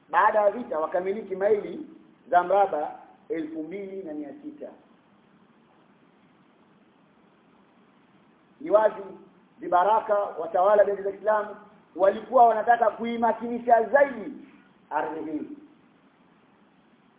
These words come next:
Lau kama si unafiki wa watawala wa biladi za Kiislamu, ardhi hii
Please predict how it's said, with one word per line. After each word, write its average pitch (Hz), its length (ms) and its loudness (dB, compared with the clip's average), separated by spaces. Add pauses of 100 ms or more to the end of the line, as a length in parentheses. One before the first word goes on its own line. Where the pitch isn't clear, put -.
(2250)
Lau 185 400 2 (1160)
kama 160 320 -4 (100)
si 180 60 -12
unafiki 175 540 -8
wa 156 100 -2
watawala 151 640 0 (2500)
wa 143 120 -4
biladi 170 440 -2
za 151 100 -4
Kiislamu, 165 580 -2 (1300)
ardhi 151 400 -4
hii 170 380 -6